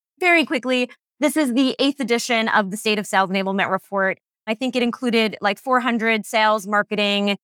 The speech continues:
enablement, and folks across the globe to really get an understanding of top enablement priorities and recommendations to drive consistent revenue and prove enablement's value in the organization. As we talked about earlier, I think these reports are really helpful as you're thinking about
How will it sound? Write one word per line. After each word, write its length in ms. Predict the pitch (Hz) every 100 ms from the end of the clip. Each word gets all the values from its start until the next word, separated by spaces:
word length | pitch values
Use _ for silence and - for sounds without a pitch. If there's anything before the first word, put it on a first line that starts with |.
| _ _
enablement, 640 | 220 220 208 214 208 202 196
and 160 | 202 208
folks 300 | 208 202 -
across 340 | - 175 170
the 80 | 220
globe 400 | 285 339 311 269 - _ -
to 260 | - 302 277
really 180 | 311
get 160 | 262 277
an 100 | 262
understanding 520 | 226 240 233 214 214
of 180 | 208 185
top 280 | - 226 220
enablement 420 | 208 196 202 -
priorities 520 | 214 196 190 196 196 -
and 100 | 208
recommendations 760 | 185 196 190 180 180 190 190
to 100 | 196
drive 400 | 185 180 175 175 - _ -
consistent 420 | 233 220 - 180
revenue 460 | 185 170 185 185 180
and 320 | 180 185 180 175 - _ -
prove 220 | 285 247
enablement's 480 | 226 202 196 190 -
value 340 | 180 175 175
in 120 | 151
the 100 | 180
organization. 840 | 170 160 165 156 160 135 107 120 190 _ _ _ _ 269
As 120 | 262
we 120 | 302
talked 240 | - 254
about 120 | 240 220
earlier, 320 | 233 220 202
I 120 | 214
think 160 | 294 311
these 180 | 302
reports 380 | 240 214 220 214
are 40 | 208
really 200 | 196 190
helpful 540 | 190 - 220 208 208 _ _ -
as 180 | 262
you're 80 | 269
thinking 320 | 240 233 226
about 400 | 214 196 190 190